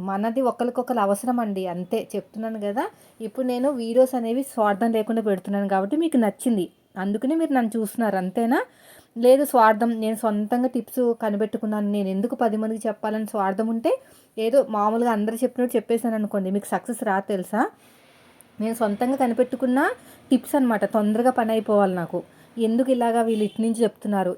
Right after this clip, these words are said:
ఇలా చేస్తే తొందరగా అయిపోతుంది కదా అని నేను మళ్ళీ నేర్చుకుని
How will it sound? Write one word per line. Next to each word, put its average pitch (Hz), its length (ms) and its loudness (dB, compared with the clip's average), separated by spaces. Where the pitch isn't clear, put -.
ఇలా 202 120 2
చేస్తే 202 240 0
తొందరగా 220 320 0
అయిపోతుంది 214 460 -2
కదా 208 180 0
అని 214 120 0
నేను 220 360 2
మళ్ళీ 233 240 2
నేర్చుకుని 208 580 -2